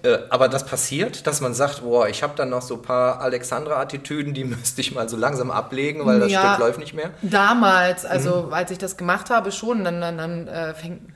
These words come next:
Speaker 2: fängt man plötzlich an, wie sie zu reden, so aus Spaß und denkt so, „Äh, was mach ich hier?“
Speaker 1: Ja.
Speaker 2: Aber das passiert mit allen Stücken und allen Figuren, dass man die aus Spaß mal mitnimmt oder so, aber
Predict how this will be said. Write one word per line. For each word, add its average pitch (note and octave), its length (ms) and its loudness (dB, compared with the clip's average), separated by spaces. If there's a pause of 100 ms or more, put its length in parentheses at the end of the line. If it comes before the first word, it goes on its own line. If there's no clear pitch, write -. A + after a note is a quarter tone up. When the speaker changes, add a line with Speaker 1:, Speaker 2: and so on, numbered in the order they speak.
Speaker 2:
fängt F#3+ 340 0
man F#3 220 -2
plötzlich F#3+ 500 -12
an, E3 300 -6
wie F3+ 60 -12
sie E3+ 180 -14
zu - 140 -10
reden, F#3 380 -6
so G3 120 -2
aus F3+ 160 -2
Spaß F#3 280 2
und F#3+ 60 -2
denkt F#3+ 160 0
so, F#3+ 80 -2
„Äh, F#3+ 500 4 (320)
was E3 120 -8
mach F#3+ 100 0
ich F#3+ 100 0
hier?“ G3+ 140 -2 (320)
Speaker 1:
Ja. A2+ 140 -4
Speaker 2:
Aber E3+ 200 2
das F3 200 0
passiert E3+ 280 -6
mit E3+ 140 -8
allen E3 240 -6
Stücken E3 220 -12
und E3 60 -12
allen E3+ 200 -8
Figuren, E3 360 -8
dass E3 140 -8
man D#3+ 140 -8
die D#3 100 -6
aus D3 140 -8
Spaß D#3 400 -8
mal D3 160 -10
mitnimmt D3 400 -14
oder D3 160 -12
so, D3+ 180 -12
aber D3 300 -10